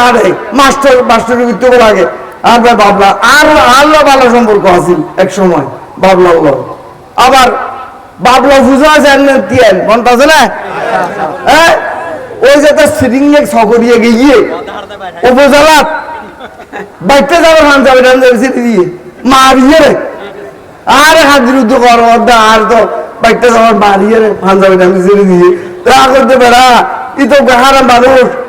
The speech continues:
এই তার লইতে ফিরে গিয়ে গেছে। ওই বাঘ, বাঘত পড়ে গিয়ে বাড়ি, এই নামে ওর বাঘ। আর তো আবরিব, নইলে তো নয়। ঠিক আছে? হ্যাঁ, গুড,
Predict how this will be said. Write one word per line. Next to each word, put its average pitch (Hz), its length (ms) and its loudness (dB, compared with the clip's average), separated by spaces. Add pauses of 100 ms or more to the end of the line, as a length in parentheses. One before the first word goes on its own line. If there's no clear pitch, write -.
(300)
এই 302 240 2
তার 320 200 2
লইতে 285 320 2
ফিরে 254 240 -2
গিয়ে 208 160 -2
গেছে। 147 240 -6 (1040)
ওই 659 160 4 (100)
বাঘ, 311 200 0 (600)
বাঘত 302 420 2 (120)
পড়ে 262 140 0
গিয়ে 247 120 2
বাড়ি, 240 260 2 (340)
এই 277 60 2
নামে 262 260 2
ওর 247 200 4
বাঘ। 226 180 -2 (340)
আর 247 60 -4 (100)
তো 254 120 2
আবরিব, 220 320 2 (240)
নইলে 277 400 2
তো 277 140 0
নয়। 220 300 2 (640)
ঠিক 208 140 -2
আছে? 302 500 2 (720)
হ্যাঁ, 185 300 2
গুড, 175 340 0